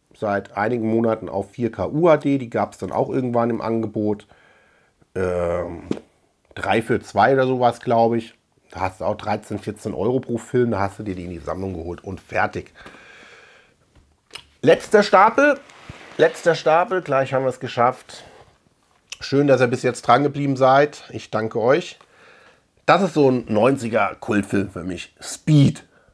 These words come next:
Speed mit Keanu Reeves und Sandra Bullock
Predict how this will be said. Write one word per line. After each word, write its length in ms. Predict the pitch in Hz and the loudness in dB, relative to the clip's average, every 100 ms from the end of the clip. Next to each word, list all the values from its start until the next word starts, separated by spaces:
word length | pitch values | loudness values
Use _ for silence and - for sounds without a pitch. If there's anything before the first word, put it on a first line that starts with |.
| _ _ | _ _
Speed 540 | - - 220 233 226 | -8 2 6 6 6
mit 160 | 160 143 | 0 -2
Keanu 400 | - 165 185 175 | 2 4 6 6
Reeves 240 | 175 175 | 6 2
und 180 | 165 147 | 0 -2
Sandra 400 | - 156 156 143 | 2 0 2 2
Bullock 500 | - 156 160 147 - | 4 6 8 6 2